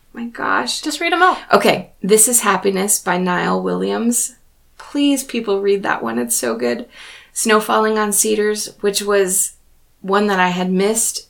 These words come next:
Speaker 1: and
Speaker 2: Yeah.
Speaker 1: felt so good to revisit. That's David Gutterson. Nothing to See Here by Kevin Wilson,
Speaker 2: Oh,
Speaker 1: which
Speaker 2: that's a
Speaker 1: was
Speaker 2: good
Speaker 1: so
Speaker 2: one. That's The
Speaker 1: funny.
Speaker 2: Exploding Children.
Speaker 1: Hamnet
Speaker 2: Hmm.
Speaker 1: by Maggie O'Farrell.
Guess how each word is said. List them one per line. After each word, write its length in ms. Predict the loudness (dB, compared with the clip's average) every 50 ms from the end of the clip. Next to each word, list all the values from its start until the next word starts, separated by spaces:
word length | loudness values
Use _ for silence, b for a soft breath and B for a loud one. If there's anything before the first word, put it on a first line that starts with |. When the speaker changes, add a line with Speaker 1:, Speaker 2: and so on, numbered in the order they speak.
| _
Speaker 1:
and 420 | -2 -2 -2 -2 -4 -6 -8 -10 -12 _
Speaker 2:
Yeah. 60 | -20 -20 -20 -20
Speaker 1:
felt 280 | -8 -4 -4 -2 -2 -2
so 200 | -2 -2 0 -2
good 220 | -2 -2 -4 -4
to 80 | -4 -4
revisit. 480 | -2 -2 -2 -2 -4 -4 -4 -4 -6 -6
That's 220 | -8 -8 -8 -6
David 340 | -6 -4 -4 -4 -6 -6 -6
Gutterson. 540 | -6 -4 -4 -4 -4 -4 -6 -8 -10 -12 -14 B B B B B B B B _ 0
Nothing 440 | 2 2 2 4 4 2 2 2 2
to 100 | 0 0
See 300 | 0 0 0 0 -2 -2
Here 320 | -4 -2 2 2 2 2
by 200 | 2 0 -2 -2 -6
Kevin 440 | -4 -4 -4 -2 0 -2 0 0
Wilson, 480 | 2 2 2 2 2 4 4 6 6 6
Speaker 2:
Oh, 60 | 6 6 6
Speaker 1:
which 100 | 4 4
Speaker 2:
that's 0 |
a 60 | 4
Speaker 1:
was 80 | 2 2 2
Speaker 2:
good 120 | 0 0 2
Speaker 1:
so 240 | 2 4 6 8 6
Speaker 2:
one. 60 | 6
That's 80 | 4 0 -2
The 60 | 0
Speaker 1:
funny. 420 | 2 2 2 2 2 2 2 2 2 2
Speaker 2:
Exploding 380 | 0 -2 -4 -6 -6 -6 -8 -6
Children. 400 | -6 -6 -6 -6 -6 -6 -8 -8 B B B B B B B B _ _ -16 -8 -2
Speaker 1:
Hamnet 720 | 2 4 4 4 4 4 2 2 0 0 -4 -10 -18 -20 -20 _ _ _ -12
Speaker 2:
Hmm. 440 | -10 -8 -8 -8 -8 -10 -10 -10 -12 -14 -16 -18 _ _ _ 4
Speaker 1:
by 380 | 6 8 8 8 6 4 2 0
Maggie 440 | 0 2 2 2 2 2 0 2
O'Farrell. 760 | 2 2 0 0 0 4 4 6 6 6 4 2 -2 -6 -14